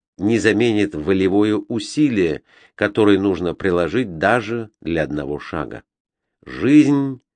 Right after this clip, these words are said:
есть движение. И мы будем далее рассматривать кинезотерапию как способ естественного восстановления утраченных функций – но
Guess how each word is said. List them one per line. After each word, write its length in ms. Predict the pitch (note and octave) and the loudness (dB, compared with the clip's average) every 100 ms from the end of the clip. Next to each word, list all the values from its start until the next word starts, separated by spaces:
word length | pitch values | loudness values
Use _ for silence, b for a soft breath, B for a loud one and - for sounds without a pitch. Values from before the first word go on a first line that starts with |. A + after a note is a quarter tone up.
| _ _ _ | _ _ _
есть 600 | - F2+ G2+ G2+ - - _ | -8 0 2 0 -10 -20 _
движение. 800 | D2 E2+ F2 C#2 E2+ D2 B1+ G1+ _ _ _ _ _ _ _ - | -8 -4 -4 -2 -2 -2 -6 -14 _ _ _ _ _ _ _ -4
И 100 | G#2+ | 2
мы 160 | D#3+ | 2
будем 420 | E3 E3 G#2+ F#2 | 4 2 2 -2
далее 500 | F2+ D#3 D3 G2+ D#2 - b b b | 0 2 4 2 0 -6 b b b
рассматривать 840 | F#2+ G#2+ - D#3+ D#3 D3+ C#3+ C#3 _ _ _ | -2 -2 2 2 2 2 2 0 _ _ _
кинезотерапию 1300 | D3+ D#3+ C#3+ A#2 A2+ A#2 G2+ G2 F3+ F#3+ F3 E3 | 4 6 6 2 -2 0 0 0 -4 0 2 2
как 320 | - B2+ A#2+ - | 0 -4 -4 -6
способ 560 | - - E3 D#3 B2 | -10 -2 0 0 -2
естественного 1120 | G2+ A#2 G2+ - D3+ D#3+ - A2+ G#2+ G2 F2+ F2 | -2 -8 -8 2 4 4 2 -4 0 0 0 -2
восстановления 800 | F2 - F#2+ F2 F2+ F2+ E2 D#2 | -6 -6 -4 -2 0 0 0 -2
утраченных 640 | D#2 D#2+ E2+ - C2+ B1 | -4 -2 -4 -4 -12 -14
функций – 640 | _ C#3+ E3+ D#3 E3 D3+ D3+ B B B | _ 0 0 2 2 0 0 B B B
но 640 | E2 F#2 G#2 A#2+ E3 F#3 | -6 0 4 4 4 0